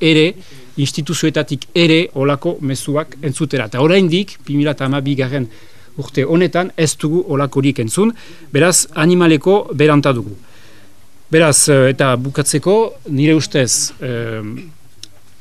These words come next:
egindakoa kontutan harturik, esperientzia guzti horiek mahai gainean izanik, onerako eta batzutan ezain onerako, bada garaia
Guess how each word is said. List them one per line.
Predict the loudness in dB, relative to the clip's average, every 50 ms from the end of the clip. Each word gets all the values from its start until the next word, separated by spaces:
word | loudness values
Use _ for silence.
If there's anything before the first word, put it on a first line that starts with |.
| -20 -20 -20 -20 -20 -20 -6 -4
egindakoa | -2 2 2 4 2 2 2 2 4 4 4 4 0 -2 -4 -2
kontutan | -2 -2 -2 0 0 2 2 2
harturik, | 0 0 -2 0 0 2 0 0 -2 -8 -18 -20 -20 -12 -8
esperientzia | -8 -8 -6 -6 -2 0 0 0 0 -2 -2
guzti | -2 -2 -4 -4 -2 -2
horiek | 0 2 2 0 0 -2 -4
mahai | -4 -2 -2 0
gainean | 0 2 2 2 2 2 0
izanik, | 0 0 0 2 2 2 2 2 0 -2 -2 -2 -12 -18 -20 -20 -20 -20 -12 -6
onerako | -2 0 2 2 2 0 0 2 2 2 2 2 0
eta | -4 -4 -4
batzutan | -6 -4 -6 -8 -4 -2 -2 -2 -2 -2
ezain | -4 -2 -2 0 0
onerako, | 0 0 0 0 -2 -2 -2 0 0 0 -2 -4 -8 -18 -20 -20 -20 -20 -20 -18 -10 -2
bada | 0 2 2 4 2
garaia | 2 2 2 4 4 4 4 2 2 0